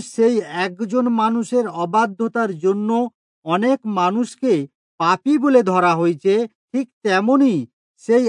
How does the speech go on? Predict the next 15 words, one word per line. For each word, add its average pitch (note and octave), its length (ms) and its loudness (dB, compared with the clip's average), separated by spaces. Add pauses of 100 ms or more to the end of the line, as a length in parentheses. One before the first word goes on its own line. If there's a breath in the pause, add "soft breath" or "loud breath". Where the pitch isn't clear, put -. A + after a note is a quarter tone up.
(140)
আর E3+ 240 0
একজনের C4+ 600 2
বাধ্যতার G3+ 680 -2
মধ্য G3+ 320 -8 (100)
দিয়ে F3+ 320 2 (380)
অনেক G#3 300 0 (120)
মানুষকে G3 560 -2 (520)
ধার্মিক F#3+ 520 0
বলে G#3 240 0
ধরা D#3+ 280 -2
হবে। D3+ 320 4 (560)
কিন্তু G3+ 240 -4 (240)
আইন A3 360 2
সাথে G3+ 400 -6
সাথে A3+ 340 0